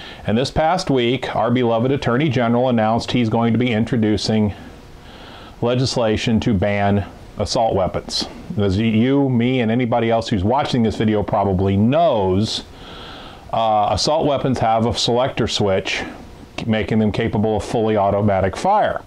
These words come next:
Okay? They're not assault weapons.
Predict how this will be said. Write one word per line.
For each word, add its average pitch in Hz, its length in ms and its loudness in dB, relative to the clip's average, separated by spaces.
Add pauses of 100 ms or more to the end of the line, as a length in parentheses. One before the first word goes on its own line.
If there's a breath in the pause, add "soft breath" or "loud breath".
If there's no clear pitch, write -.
(760 loud breath)
Okay? 120 440 0 (600 loud breath)
They're 151 100 0
not 151 160 2
assault 135 320 0
weapons. 92 480 -2